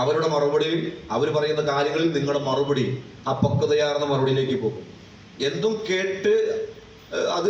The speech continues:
ഞാൻ കേൾക്കേണ്ടതാണ് എന്ന് തീരുമാനിച്ചു പോകേണ്ടവരല്ല നിങ്ങൾ. കാരണം അത് വരും കാ-, കഴിഞ്ഞ കാലങ്ങളിൽ നമ്മൾ അതിന് നടപടി എടുത്തിട്ടുണ്ട്. ഇപ്പോഴും പരസ്യമായി ആ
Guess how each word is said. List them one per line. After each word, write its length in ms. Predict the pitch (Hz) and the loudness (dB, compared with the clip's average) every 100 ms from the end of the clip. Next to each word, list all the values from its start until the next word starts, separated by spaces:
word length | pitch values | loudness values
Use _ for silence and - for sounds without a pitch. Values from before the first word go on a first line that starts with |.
| 208 185 | 2 0
ഞാൻ 100 | 185 | -2
കേൾക്കേണ്ടതാണ് 760 | 185 185 185 190 185 180 180 185 170 175 165 | -2 -2 -2 -2 -2 -2 -2 -4 -4 -2 -2
എന്ന് 240 | 185 202 196 | 0 0 0
തീരുമാനിച്ചു 560 | 170 170 160 160 165 170 | 0 0 -2 -2 -2 0
പോകേണ്ടവരല്ല 960 | 156 147 151 151 151 147 139 143 165 156 151 139 | 0 2 2 2 0 0 -2 -2 -4 -4 -4 -4
നിങ്ങൾ. 220 | 123 107 - - - - | -2 -4 -6 -14 -18 -8
കാരണം 200 | - 143 147 | -4 -2 0
അത് 80 | 156 | 2
വരും 160 | 151 151 | 2 0
കാ-, 120 | 151 147 | -2 0
കഴിഞ്ഞ 200 | 143 147 | 0 0
കാലങ്ങളിൽ 340 | 143 143 139 143 | 0 0 0 0
നമ്മൾ 160 | 135 135 | 0 -2
അതിന് 140 | 135 135 | -2 -2
നടപടി 240 | 131 135 | 0 0
എടുത്തിട്ടുണ്ട്. 440 | 131 127 113 98 - - - - - - 170 | 0 -2 -6 -8 -12 -14 -16 -16 -16 -6 -2
ഇപ്പോഴും 260 | 165 240 208 | 0 2 2
പരസ്യമായി 580 | 190 175 196 180 175 202 - - - - - - | 0 0 -2 0 0 2 0 -2 -8 -18 -20 -18
ആ 40 | - | -6